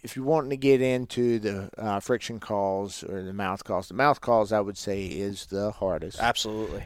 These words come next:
Speaker 1: Um, and you gotta find the ones that are right for you.
Speaker 2: Yeah.
Speaker 1: You know, 'cause the,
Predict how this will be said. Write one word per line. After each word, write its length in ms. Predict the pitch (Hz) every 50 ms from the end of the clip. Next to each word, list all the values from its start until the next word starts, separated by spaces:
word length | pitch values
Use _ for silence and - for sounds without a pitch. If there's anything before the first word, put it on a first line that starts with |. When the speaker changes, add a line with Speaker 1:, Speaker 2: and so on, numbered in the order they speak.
| -
Speaker 1:
Um, 480 | - 101 104 101 98 95 95 92 90 87 - - - - - - - - - - - -
and 220 | - 107 107 107 110
you 60 | 110
gotta 160 | 131 127 117
find 260 | - - 120 113 123
the 40 | 120
ones 300 | 110 113 120 127 135 -
that 140 | - 127 135
are 80 | 135
right 240 | 127 127 139 139 -
for 100 | - -
you. 220 | 139 147 160 151 - - - - -
Speaker 2:
Yeah. 140 | - - 110
Speaker 1:
You 60 | 113 101
know, 180 | 95 98 110
'cause 340 | 107 - 110 101 101 98 92 95
the, 160 | 107 107